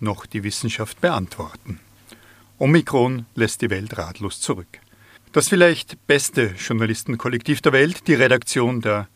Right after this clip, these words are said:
New York Times, mutmaßt. In manchen Ländern flache die Ansteckungsrate etwas ab. Das sei vielleicht ein Zeichen für ein nicht allzu fernes Ende der Omikron-Ausbreitung. Also ein gutes Zeichen.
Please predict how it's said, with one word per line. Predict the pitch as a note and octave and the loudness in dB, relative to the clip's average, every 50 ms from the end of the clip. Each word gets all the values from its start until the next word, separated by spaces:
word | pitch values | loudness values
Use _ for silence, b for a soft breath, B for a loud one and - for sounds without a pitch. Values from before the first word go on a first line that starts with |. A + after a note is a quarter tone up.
| b b b b b - | b b b b b -4
New | A2+ A#2 | 0 2
York | A2+ G#2+ G2+ - - | 2 2 0 -2 -6
Times, | - - G#2 G#2+ A#2 C#3+ D#3+ D#3+ - - - _ _ | -8 -6 -4 -4 -4 -4 -6 -10 -12 -14 -16 _ _
mutmaßt. | - A2+ G#2+ G2 - - F#2 E2 E2+ F#2 - - - _ B B B B B B B B B B - | -2 -2 -2 -2 -4 -8 -12 -12 -12 -14 -16 -16 -16 _ B B B B B B B B B B -6
In | A2 G#2+ G#2+ | -4 -2 0
manchen | A2 B2+ D#3 F3 - - - E3 | 2 0 0 -2 -4 -4 -4 -2
Ländern | C#3+ A#2 A2+ A2 A2+ A2 A#2 B2+ C#3 | 2 2 2 2 2 0 0 -2 -4
flache | C#3+ - - A#2+ G#2 F#2 F2 - - B2 | -8 -8 -6 -4 -2 -2 -4 -4 -6 -8
die | A2+ - A#2 A#2+ | -6 -4 -6 -6
Ansteckungsrate | A#2+ G2+ G#2+ G2+ - - - A#2 - - A#2 G#2+ - - G#2 F2 F2 - - C3+ | -6 -6 -8 -8 -8 -8 -8 -8 -6 -6 -6 -6 -6 -6 -6 -6 -6 -8 -8 -8
etwas | C3 A2 - - D3+ - - | -8 -6 -4 -4 -4 -4 -4
ab. | - - - _ _ B B B B B B B B B B B B | -6 -10 -14 _ _ B B B B B B B B B B B B
Das | - D3 - - | -2 -2 0 2
sei | - C#3+ C3 C3 C#3 - _ - | 4 4 4 2 0 -6 _ -16
vielleicht | - - D#3 C#3 C3+ B2 B2+ C3 B2+ - - - | -8 -4 -2 0 0 0 0 0 -2 -6 -10 -10
ein | - A2 G2 F#2+ | -10 -8 -8 -6
Zeichen | - A2+ G2+ F#2 F#2+ - - C#3 B2+ A#2 | -4 -4 -4 -4 -6 -8 -8 -8 -8 -8
für | A2+ - C#3 C3 | -6 -4 -4 -2
ein | B2 A2+ A2 G#2+ A2+ A2 A2+ _ _ | -2 -2 -2 -2 -2 -4 -6 _ _
nicht | C#3 C3 A2+ - - | -8 -8 -8 -6 -4
allzu | B2 A2 G#2+ - - D3 | -4 -4 -2 -2 -4 -4
fernes | - - B2+ G2+ A2 B2+ A#2+ G#2 F#2+ - | 0 0 0 2 2 0 -2 -2 -4 -6
Ende | - - G2 F#2 F2+ F#2 E2+ | -8 -10 -8 -8 -8 -10 -8
der | - A2 F#2+ - | -6 -6 -6 -6
Omikron-Ausbreitung. | - G2 F#2+ F#2+ - - - F#2+ F2 F2+ F#2+ - - G2+ F2+ - - - G#2+ F#2+ F2 F#2 - - A2 F#2 - B B B B B B B B B | -6 -6 -6 -8 -8 -10 -10 -10 -8 -10 -12 -10 -8 -8 -8 -8 -8 -8 -10 -10 -10 -12 -14 -16 -16 -16 -18 B B B B B B B B B
Also | - D#3 D#3 D3+ F#3 | 0 2 4 6 6
ein | F3+ E3 | 4 4
gutes | - F#3+ G3+ G#3 - A#2+ G#2 - | 4 4 2 2 2 -2 -2 -2
Zeichen. | - - - F2 F2+ - - - B2 | -4 -10 -12 -14 -18 -18 -20 -20 -20